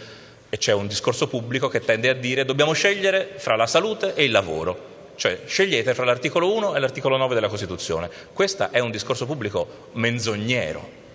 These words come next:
Non abbiamo costruito questo paese nuovo dopo la guerra per scegliere fra lavoro e salute. Non è questa la scelta. Le due cose possono stare insieme, alla condizione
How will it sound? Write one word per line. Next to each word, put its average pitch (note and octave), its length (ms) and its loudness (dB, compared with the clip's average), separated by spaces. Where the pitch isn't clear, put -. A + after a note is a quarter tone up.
Non A2+ 180 -2
abbiamo C3+ 320 2
costruito A#2+ 600 -2
questo G2 200 -6
paese G2 280 0
nuovo G2 260 -2
dopo F#2 180 -8
la F2 80 0
guerra F#2 300 0
per F#2+ 120 -6
scegliere F2 540 -6
fra F2 300 0
lavoro F#2+ 500 -2
e E2 60 -2
salute. D2+ 540 -6
Non F#2 140 -2
è F#2 60 -2
questa - 320 0
la C2+ 80 -4
scelta. - 500 -10
Le E2+ 80 -6
due F2 80 0
cose A#2+ 180 2
possono - 520 0
stare D2 260 -2
insieme, C#2+ 540 -6
alla D#3 300 2
condizione C#3+ 920 0